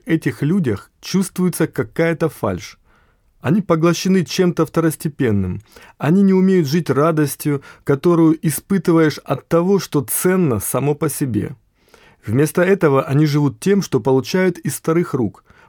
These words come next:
похвалами, комплиментами других людей.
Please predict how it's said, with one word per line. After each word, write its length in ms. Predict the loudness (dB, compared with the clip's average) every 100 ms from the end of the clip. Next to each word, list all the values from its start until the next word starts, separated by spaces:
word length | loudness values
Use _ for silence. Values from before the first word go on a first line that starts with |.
| -8
похвалами, 840 | -4 0 0 2 2 2 0 -2 -6 -14
комплиментами 840 | -2 -2 2 2 4 2 2 0 0
других 420 | -2 -2 -4 -2
людей. 480 | -4 -2 -2 -4